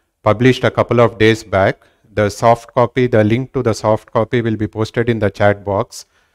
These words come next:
And we would encourage all of you to actually download this. It is a wonderful guide, uh, to treat, uh,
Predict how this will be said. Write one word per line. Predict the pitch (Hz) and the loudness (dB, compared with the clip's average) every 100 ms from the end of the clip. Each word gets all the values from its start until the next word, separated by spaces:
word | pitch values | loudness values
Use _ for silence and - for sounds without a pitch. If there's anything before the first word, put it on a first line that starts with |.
| _ _ _ | _ _ _
And | 110 107 | -8 -2
we | 120 | 0
would | 113 113 | 2 0
encourage | 113 120 143 147 | 0 2 4 4
all | 127 117 | 4 4
of | 131 131 131 | 4 2 0
you | 131 139 | -2 0
to | 120 | 0
actually | 107 - 123 120 | 0 0 0 2
download | 110 104 113 120 117 | 2 0 2 2 2
this. | 127 131 - - _ _ _ _ _ | 0 -2 -4 -18 _ _ _ _ _
It | - 113 | -4 0
is | 123 | 2
a | 120 | 4
wonderful | 110 120 139 151 151 131 | 4 4 2 4 2 4
guide, | 113 120 131 135 - | 4 6 2 -2 -10
uh, | 110 101 | -6 -4
to | 101 113 | -4 -6
treat, | 110 123 131 - - | -2 2 0 -2 -14
uh, | - | -18